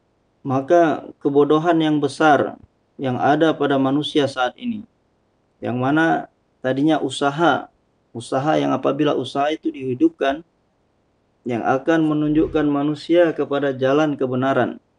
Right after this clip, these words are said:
maka usaha itu tidak dibuat. Usaha itu dia tinggalkan, tidak dia kerjakan. Semuanya meninggalkan usaha tersebut. Tidak ada satu orang pun yang buat.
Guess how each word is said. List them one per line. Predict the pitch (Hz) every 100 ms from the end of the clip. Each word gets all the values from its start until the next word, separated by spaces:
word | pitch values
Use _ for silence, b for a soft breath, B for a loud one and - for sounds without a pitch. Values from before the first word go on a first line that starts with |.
| _ _ _ _ -
maka | 117 135 170 160
usaha | 151 147 - 147 160
itu | 156 151 165
tidak | 160 143
dibuat. | 135 131 117 - - _ _ _ _ _ _ _ _ _ _ _
Usaha | - 131 156 143 151 160
itu | 165 190
dia | 175 165
tinggalkan, | 165 151 147 131 127 110 - -
tidak | - 139 160
dia | 160
kerjakan. | 151 135 131 127 107 98 117 117 _ _ _ _ _ _ _
Semuanya | - - 170 175 190 196
meninggalkan | 185 180 175 170 165 165 151
usaha | 139 127 143 135
tersebut. | 120 117 117 - - _
Tidak | - 143 160
ada | 175
satu | 180 175 175
orang | 170 170 160
pun |
yang | 156 139
buat. | 131 113